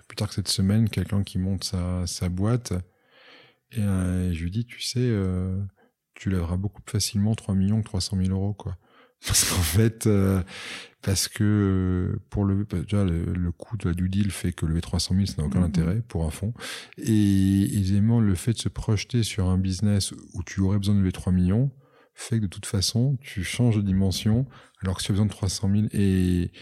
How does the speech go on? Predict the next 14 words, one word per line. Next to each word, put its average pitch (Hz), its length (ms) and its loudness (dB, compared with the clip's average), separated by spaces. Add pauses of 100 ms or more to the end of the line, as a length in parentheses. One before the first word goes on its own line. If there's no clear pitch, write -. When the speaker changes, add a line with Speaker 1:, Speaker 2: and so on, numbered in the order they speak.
(260)
Speaker 1:
et 101 100 -2
je 92 100 0
pense 139 320 0
que - 220 -2 (720)
la 98 160 -2
principauté 117 840 -2 (460)
a 95 100 -4
toujours 110 440 -2
su 131 200 -2
dans 110 120 2
l'histoire, 95 600 0
euh, 87 420 -2
voir 85 340 -2
grand, 82 240 -4